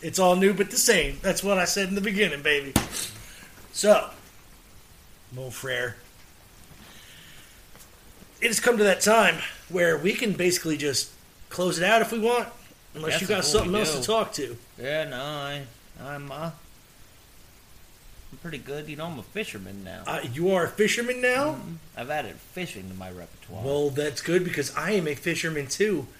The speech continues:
Speaker 1: which means we could do a fucking fisherman thing together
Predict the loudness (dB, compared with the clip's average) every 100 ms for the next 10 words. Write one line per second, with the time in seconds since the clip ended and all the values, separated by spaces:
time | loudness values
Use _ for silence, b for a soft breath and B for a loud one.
0 | B B 0 2 0 0 0 -2 0 -2
1 | 0 0 0 -2 -2 -4 -4 -2 0 0
2 | -2 -4 -8 B B B -2 2 2 2
3 | -4 4 6 6 2